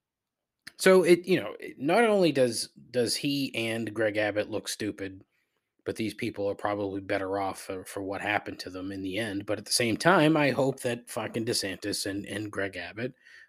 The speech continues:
um, are up shit creek for this. I really do. We'll see. I'm not counting on it, because another thing that Evan and I talked about is there are no consequences anymore.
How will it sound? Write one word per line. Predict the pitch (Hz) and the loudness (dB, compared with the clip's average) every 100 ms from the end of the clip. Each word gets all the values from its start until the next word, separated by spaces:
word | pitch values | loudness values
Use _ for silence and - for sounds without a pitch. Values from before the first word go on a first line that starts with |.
| _ - | _ -8
um, | 110 110 110 110 113 113 - | -4 -2 -2 -2 -2 -4 -4
are | 117 120 120 123 - - | -2 0 0 -2 -8 -2
up | 147 - | 0 2
shit | - 180 180 | 6 6 6
creek | - 247 - | 4 4 2
for | - | -6
this. | 95 - 107 | -6 -6 -2
I | |
really | 117 135 131 | 2 2 4
do. | 175 98 - _ _ _ _ _ _ _ | 4 2 -2 _ _ _ _ _ _ _
We'll | 254 269 | 6 6
see. | - 113 135 - | 8 6 6 4
I'm | 143 | 4
not | 170 160 | 6 4
counting | 143 117 101 101 | 0 -2 -2 -4
on | 107 | -6
it, | - | -8
because | 113 104 104 - _ _ _ _ - | -6 -4 -4 -8 _ _ _ _ -2
another | 139 147 143 | 2 4 4
thing | 156 131 | 4 4
that | 120 | 6
Evan | 117 113 | 4 4
and | 110 | 0
I | 107 101 | -2 -2
talked | 107 95 104 | -2 -4 -4
about | 101 101 | -4 -4
is | 107 - _ _ - | -4 -8 _ _ 2
there | 170 202 | 4 6
are | |
no | 190 190 | 4 4
consequences | 185 175 170 127 - 101 - - - - - _ _ _ 113 | 2 0 2 -2 -2 -4 -4 -8 -10 -12 -14 _ _ _ -2
anymore. | 101 98 92 - | 0 -2 -4 -10